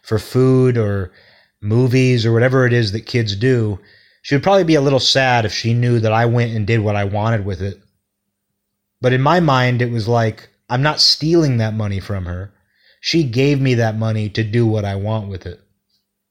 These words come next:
I can use my own money to buy food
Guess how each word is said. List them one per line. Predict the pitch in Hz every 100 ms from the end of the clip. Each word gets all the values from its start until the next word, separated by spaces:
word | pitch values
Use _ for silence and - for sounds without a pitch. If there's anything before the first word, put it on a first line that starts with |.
| _ _ _ _ _ _ -
I | 117
can | 127 120
use | 127 117
my | 117 120
own | 147 165 123
money | 104 101 95 - _ _ _ _
to | 110
buy | 104 95
food | - 104 90 85